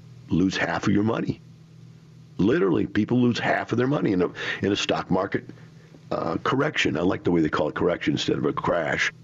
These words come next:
It's a correction, you know. It will eventually come back. Right now, it's high. I mean, my gosh, right now, everybody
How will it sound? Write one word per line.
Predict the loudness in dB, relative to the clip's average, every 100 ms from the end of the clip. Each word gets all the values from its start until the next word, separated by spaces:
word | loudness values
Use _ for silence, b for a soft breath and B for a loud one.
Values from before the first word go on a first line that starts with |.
| -20 -20 -20 -20 -20 -20 -20 -14
It's | -6
a | -2
correction, | 0 0 0 -4 -4 -8 -20 -20 -10 0
you | 2
know. | 2 -2 -12 -20 -20 -20 -20 -20 -20 -20 -12 -2
It | 2
will | 2 2
eventually | 2 0 0 -2
come | 0 0
back. | -2 -2 -2
Right | -2
now, | 0 0 -2
it's |
high. | -2 -2 -2 -2
I |
mean, | 0 2 0 -4 -4
my | -2 -2
gosh, | -2 -2 -2
right | -2 0
now, | 0 -2
everybody | 0 0 2 2 0